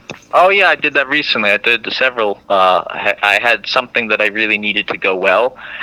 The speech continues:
and, uh, we mentioned somewhere near the start of this episode, um, the, I-, the, the law of three,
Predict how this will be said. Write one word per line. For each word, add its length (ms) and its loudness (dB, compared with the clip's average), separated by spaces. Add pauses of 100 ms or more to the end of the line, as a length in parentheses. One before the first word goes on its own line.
(160)
and, 380 0
uh, 320 2 (120)
we 140 0
mentioned 580 0 (640)
somewhere 360 -2
near 200 0
the 80 -4
start 240 -2
of 40 -14
this 140 -8
episode, 480 -4 (260)
um, 380 0 (720)
the, 160 0
I-, 160 -2 (800)
the, 200 -6 (100)
the 100 -2
law 260 0
of 140 -4
three, 300 -2